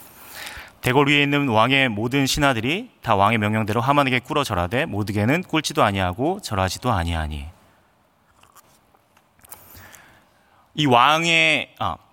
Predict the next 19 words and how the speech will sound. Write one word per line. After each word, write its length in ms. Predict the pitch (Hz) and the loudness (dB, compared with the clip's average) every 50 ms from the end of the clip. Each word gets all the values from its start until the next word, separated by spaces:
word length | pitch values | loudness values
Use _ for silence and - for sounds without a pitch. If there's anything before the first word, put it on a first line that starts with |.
| _ - - | _ -14 -4
왕이 640 | 120 131 139 151 165 170 165 175 135 95 78 82 92 _ _ _ _ _ _ _ _ _ _ _ _ _ - - _ | 0 2 2 4 4 2 2 2 0 -2 -6 -12 -18 _ _ _ _ _ _ _ _ _ _ _ _ _ -18 -18 _
하만의 460 | - - - 185 185 190 190 180 170 | -8 -2 -2 2 2 2 2 2 0
반지를 720 | - - - 131 143 131 131 139 139 165 156 104 82 85 98 _ _ _ _ _ _ _ | 0 -2 -4 -4 -2 -2 0 0 2 2 0 0 -4 -8 -14 _ _ _ _ _ _ _
모르드게에게 600 | - 110 131 151 151 165 160 151 151 147 131 151 | -6 -2 -2 0 2 2 2 4 2 2 2 2
넘겼다는 640 | 131 104 101 123 147 175 175 - - 151 143 135 123 | 0 2 0 0 0 -2 -2 2 0 0 0 0 -2
것은 320 | 113 110 - - 113 104 | -4 -6 -4 -4 -6 -6
무슨 480 | 98 113 - 165 165 143 101 82 - _ _ _ _ _ _ | -4 -4 -2 -2 -2 -2 -4 -6 -10 _ _ _ _ _ _
의미이냐면 760 | 120 120 131 139 143 131 107 95 87 87 101 127 131 101 82 90 - - - - - - _ _ _ _ _ | -2 0 2 2 2 2 2 0 -2 -2 -2 -2 -2 -2 -4 -8 -14 -20 -20 -20 -20 -20 _ _ _ _ _
그의 180 | - - 143 | -2 0 0
모든 640 | 117 98 101 110 123 139 143 151 147 156 151 143 131 - | 0 0 -2 0 0 2 2 2 2 2 2 0 -2 -4
권력, 640 | - - 101 95 98 117 143 226 320 - - _ | -4 -2 -2 0 2 2 0 0 -2 -8 -16 _
그가 160 | - 123 107 | -6 -4 0
가지고 260 | 110 123 110 120 120 | 0 -2 -2 -2 -6
있던 220 | 113 - 117 110 104 | -6 -4 -4 -4 -2
모든 300 | 101 117 131 139 143 131 | 0 0 0 0 0 0
지위를 580 | - - 117 113 113 117 151 160 110 78 80 - _ _ _ _ _ _ _ _ _ _ _ _ _ _ | -2 -2 -2 -2 0 0 0 0 -2 -4 -8 -16 _ _ _ _ _ _ _ _ _ _ _ _ _ _
모르드게에게 760 | - 110 143 156 143 143 123 127 110 101 92 123 151 202 285 - _ _ _ _ _ _ _ _ _ | -4 -2 -2 0 0 0 0 -2 -2 -2 -2 -2 -4 -4 -4 -10 _ _ _ _ _ _ _ _ _
넘겨주는 1000 | 95 98 90 98 110 131 139 135 90 76 71 - - - 101 98 95 87 82 | -14 -14 -12 -6 -4 -2 -2 -2 -4 -8 -10 -10 -8 -6 -6 -4 -6 -8 -10
것입니다. 540 | 82 - 82 - - 80 69 67 - - | -10 -8 -8 -8 -8 -8 -12 -12 -16 -18